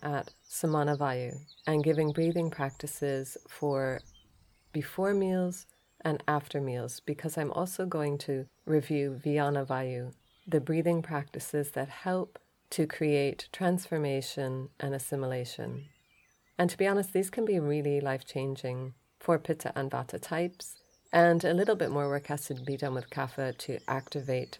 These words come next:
their body if their digestion is really, really slow. This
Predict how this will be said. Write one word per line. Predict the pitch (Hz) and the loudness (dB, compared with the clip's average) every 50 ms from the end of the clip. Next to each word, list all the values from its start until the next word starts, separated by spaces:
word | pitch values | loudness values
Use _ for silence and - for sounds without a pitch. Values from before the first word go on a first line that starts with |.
| - | -8
their | - 139 | -6 -6
body | 131 120 135 131 127 123 123 123 123 123 | -4 -2 -2 -2 0 -2 -2 -2 -4 -6
if | 123 - | -6 -6
their | - 135 127 127 123 - - _ - - - - _ _ | -4 -2 -2 -2 -4 -6 -10 _ -20 -20 -20 -20 _ _
digestion | - 143 131 123 - 123 120 - - - 131 | 0 0 0 0 -2 -4 -4 -6 -6 -4 -4
is | 127 127 123 | -4 -4 -4
really, | - 135 135 127 127 | -4 -4 -2 -2 -2
really | 117 123 123 123 120 | -4 -4 -4 -6 -8
slow. | - - - 120 120 120 123 - - _ _ _ _ _ _ _ _ _ | -10 -8 -6 -4 -4 -4 -6 -8 -12 _ _ _ _ _ _ _ _ _
This | 175 175 160 190 208 240 - - - | -2 0 2 2 2 2 0 -4 -8